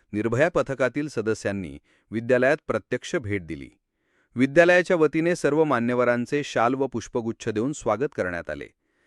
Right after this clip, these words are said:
कार्यक्रमाच्या सुरुवातीस मुख्याध्यापक श्री मस्के सर यांनी विद्यालयाचा आढावा घेत उपस्थितांना माहिती दिली.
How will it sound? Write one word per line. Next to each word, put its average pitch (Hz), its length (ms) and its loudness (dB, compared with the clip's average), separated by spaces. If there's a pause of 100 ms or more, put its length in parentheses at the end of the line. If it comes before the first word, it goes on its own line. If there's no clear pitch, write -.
(180)
कार्यक्रमाच्या 147 580 4
सुरुवातीस 123 580 2
मुख्याध्यापक 123 680 0
श्री 127 200 -6
मस्के 104 380 -4
सर 82 240 -4 (320)
यांनी 135 200 2
विद्यालयाचा 127 720 4
आढावा 110 320 0
घेत 101 260 -6 (380)
उपस्थितांना 131 680 2
माहिती 95 420 -6
दिली. 71 300 -12